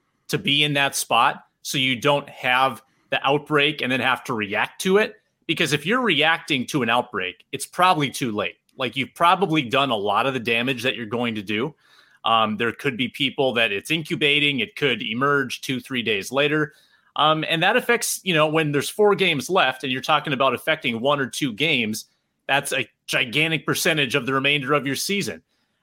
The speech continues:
Uh, the Vikings are gonna be affected here in a, a critical game against Chicago. And then we'll see about L A. They could very easily be affected in that game too. Um, so I, I, I think it's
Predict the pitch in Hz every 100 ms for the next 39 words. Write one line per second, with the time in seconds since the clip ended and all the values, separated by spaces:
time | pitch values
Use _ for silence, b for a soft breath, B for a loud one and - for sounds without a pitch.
0 | - 120 120 110 107 131 143 156 139 139
1 | 131 127 131 123 - 139 - 117 139 135
2 | 139 135 _ - 117 110 104 110 98 -
3 | - 160 151 147 147 139 135 _ - 139
4 | 139 120 107 - - 147 165 185 190 b
5 | b b b - 135 143 131 - 185 165
6 | 151 147 131 135 127 165 131 117 123 120
7 | 135 127 131 143 120 135 - 143 135 123
8 | 127 131 - 127 113 - 180 110 b b
9 | b b b - 117 110 107 101 - -
10 | 127 113 110 120 127 - 123 - 123 -
11 | 151 127 -